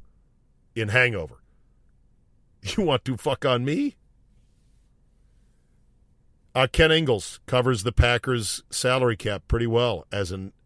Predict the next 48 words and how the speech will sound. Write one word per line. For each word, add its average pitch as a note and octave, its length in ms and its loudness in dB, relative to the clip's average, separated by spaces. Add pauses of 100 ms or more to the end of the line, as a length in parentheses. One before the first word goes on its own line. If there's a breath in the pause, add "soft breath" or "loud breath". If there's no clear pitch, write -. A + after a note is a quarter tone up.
amateur A#2+ 440 0
capologist. G#2+ 760 -4
He's E2+ 140 -10
an F2+ 80 -8
accountant, A2 420 -4
C G2+ 180 -8
P G#2 200 -4
A, G#2 100 -2
really G#2+ 180 -6
good A2+ 120 -2
with A2 100 -6
a - 20 -8
spreadsheet, G#2 520 -4 (280 loud breath)
knows A#2+ 320 4
N A#2+ 100 2
F A2+ 120 -2
L A2+ 140 0
rules, G#2+ 340 -2
really A2 200 -2
follows A#2 420 0
it. D2 100 -12 (760)
Says, B2 360 2
"Conspiracy C3+ 680 -2
theory A2 340 -2
time. G2+ 360 -6
After G#2 240 -6
meeting C#3 260 -2
with D3+ 100 0
the C3+ 60 0
Jets, A2 380 -2
Rodgers A#2+ 360 -2
says A#2+ 160 0
he G#2+ 60 -4
wants A2 260 -4
to - 80 -12
play A#2 220 0
there A2 220 0
or G#2+ 220 -4
is G2 100 -6
retiring. G2+ 580 -4 (360 loud breath)
Tells B2+ 300 2
the C#3+ 80 -2
Packers A#2+ 720 2
he A#2 120 -6
won't A2+ 240 0
accept B2 300 -2
a A2+ 60 -10
trade G#2+ 460 -2